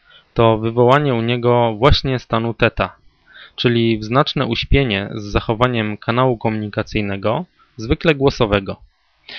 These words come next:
W tym stanie możemy dostać się do pokładów nieświadomej pamięci. Fale delta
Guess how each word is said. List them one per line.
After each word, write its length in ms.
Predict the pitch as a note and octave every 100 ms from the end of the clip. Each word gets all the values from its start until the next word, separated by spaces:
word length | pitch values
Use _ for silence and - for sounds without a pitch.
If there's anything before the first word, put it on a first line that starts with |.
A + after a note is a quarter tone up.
| - -
W 40 |
tym 160 | F3 F3
stanie 380 | - E3+ C3
możemy 360 | G#2+ G2+ A2+ A2
dostać 420 | G2+ A#2+ - A2
się 200 | - A2+
do 240 | G#2 G#2+ G2+
pokładów 520 | A2+ - A#2+ B2 B2 - -
nieświadomej 600 | B2+ - C#3 G#2 G2+ G#2+
pamięci. 600 | A#2+ A#2+ G#2 G2 - - _ _ _ _ _ _ _ _ _ _ _ _ _ _ _ _ - - - - -
Fale 260 | A#2+ A2
delta 460 | G#2 E3+ E3+ A2